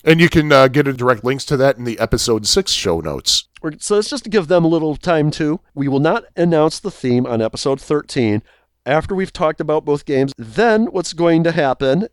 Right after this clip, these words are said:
Speaker 2: is episode fourteen, we will announce episode thirteen's theme, and we will announce the winner. That's how it's going down. And it's a pretty good prize package.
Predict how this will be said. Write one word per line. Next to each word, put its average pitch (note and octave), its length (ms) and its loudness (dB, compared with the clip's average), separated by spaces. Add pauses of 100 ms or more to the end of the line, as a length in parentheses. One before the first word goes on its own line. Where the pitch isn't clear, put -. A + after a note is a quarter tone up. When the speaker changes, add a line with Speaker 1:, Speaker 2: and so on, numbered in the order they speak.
Speaker 2:
is A2+ 260 -6
episode A#2 460 -4
fourteen, F3 640 0 (300)
we B2 100 0
will C#3 220 2
announce C#3+ 320 2
episode D3 360 -4
thirteen's G3 500 -6
theme, G#3+ 340 0 (340)
and D3+ 240 2
we D#3+ 80 2
will D#3+ 200 2
announce C3 340 -2
the B2 80 -6
winner. A2+ 340 -2 (720)
That's A#3 180 0
how A3+ 140 0
it's E3+ 100 -6
going F#3 240 6
down. F3 300 0 (320)
And A#2+ 140 -2
it's B2+ 120 -2
a C#3 60 -10
pretty G3 220 -6
good D#3 180 -4
prize F#3+ 260 0
package. F3 640 -4